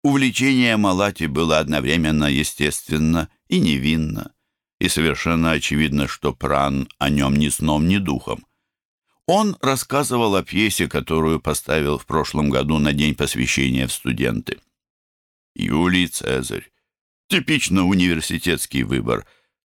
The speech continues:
по выражению Прана, поскольку мало кто из родителей захотел бы, чтобы их дочери играли на сцене, но, с другой стороны, темы жестокости, патриотизма и смены власти в нынешнем историческом контексте звучали свежо,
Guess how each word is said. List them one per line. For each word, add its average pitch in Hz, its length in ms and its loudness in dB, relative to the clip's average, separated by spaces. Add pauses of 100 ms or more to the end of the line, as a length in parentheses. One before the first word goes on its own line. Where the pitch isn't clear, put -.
(180)
по 64 80 -2
выражению 60 680 -2
Прана, 50 420 -6 (280)
поскольку 117 460 0
мало 110 320 2
кто 98 200 0
из 87 140 0
родителей 82 560 0
захотел 69 560 0
бы, 73 120 -2
чтобы 76 360 0
их 78 100 0
дочери 69 480 0
играли 69 380 0
на 69 160 0
сцене, - 420 0 (240)
но, 139 160 2
с 107 60 0
другой 104 360 2
стороны, 92 680 0 (680)
темы 90 380 2
жестокости, 90 840 0
патриотизма 82 960 0
и 80 80 2
смены 82 420 0
власти 71 440 -2
в 78 100 0
нынешнем 82 600 0
историческом 76 720 -2
контексте 67 600 -2
звучали 71 500 0
свежо, 82 640 0